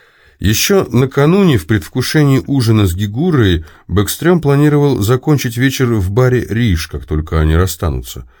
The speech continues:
Кто захочет рисковать добрым именем и репутацией, таща с собой старого педика в такое место?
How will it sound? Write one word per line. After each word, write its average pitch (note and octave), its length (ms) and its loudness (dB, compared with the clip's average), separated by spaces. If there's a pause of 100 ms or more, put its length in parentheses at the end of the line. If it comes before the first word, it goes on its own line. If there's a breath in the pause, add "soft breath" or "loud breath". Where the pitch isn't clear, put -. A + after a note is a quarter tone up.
(420 soft breath)
Кто - 240 -4
захочет C#3 420 0
рисковать F#2+ 680 0
добрым F2+ 380 2
именем F2 340 2
и E2+ 120 -4
репутацией, F2+ 680 -2
таща E2 540 -2
с F2 60 -4
собой E2 300 0
старого D#2+ 440 0
педика F#2 360 -4
в - 100 -20
такое D#2 360 -4
место? D2 440 -8